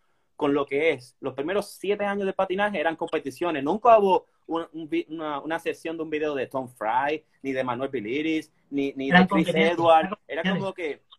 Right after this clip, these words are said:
Speaker 2: Sí.
Speaker 1: competiciones, y la, las compañías lo que hacían, hasta lo echaban a la boca, los, los, los atletas, lo masticaban, se ponían un poco viejos, "Escupe, trata al otro, el otro". Es como, ¿me entiendes? Es como, eh,
Speaker 2: Ujú.
Speaker 1: eh, es un negocio, y eso, y, y es que yo no, yo no es que yo odie los negocios,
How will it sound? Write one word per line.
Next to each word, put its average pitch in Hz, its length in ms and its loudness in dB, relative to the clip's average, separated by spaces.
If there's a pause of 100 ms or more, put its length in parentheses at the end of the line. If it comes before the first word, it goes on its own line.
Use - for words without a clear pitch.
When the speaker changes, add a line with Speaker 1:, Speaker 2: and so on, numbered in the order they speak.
Speaker 2:
Sí. 151 300 -4
Speaker 1:
competiciones, 190 720 -4 (240)
y 131 80 -10
la, 147 180 0
las 147 120 -4
compañías 160 460 -4
lo 196 80 4
que 190 60 -6
hacían, 190 220 -4
hasta 165 120 -6
lo 143 80 -2
echaban 185 280 -2
a 190 80 -2
la 185 80 2
boca, 208 280 -2
los, 185 200 -2
los, 156 180 -4
los 151 220 -2
atletas, 160 500 -4
lo 147 140 -14
masticaban, 185 520 0
se 165 140 -8
ponían - 180 -12
un - 40 -20
poco 190 200 -8
viejos, 202 240 0 (140)
"Escupe, 170 480 -4 (120)
trata 214 260 -2
al 214 60 4
otro, 185 380 0 (500)
el 170 100 -4
otro". 214 240 -2 (500)
Es 139 100 -12
como, - 160 -8
¿me 151 80 -2
entiendes? 165 300 -2
Es 143 60 -8
como, 190 320 -6
eh, 143 120 -2
Speaker 2:
Ujú. 160 80 -4
Speaker 1:
eh, - 80 -8 (100)
es 165 60 0
un 190 80 -2
negocio, 196 520 2
y 143 60 0
eso, 156 240 -2
y, 147 220 -2
y 143 80 -6
es 139 80 -6
que 196 140 -8
yo 190 100 -4
no, 185 180 -4
yo 147 120 -4
no 180 80 -4
es - 60 -20
que 208 120 -8
yo 170 140 2
odie 147 400 2
los 123 160 -4
negocios, 139 540 -4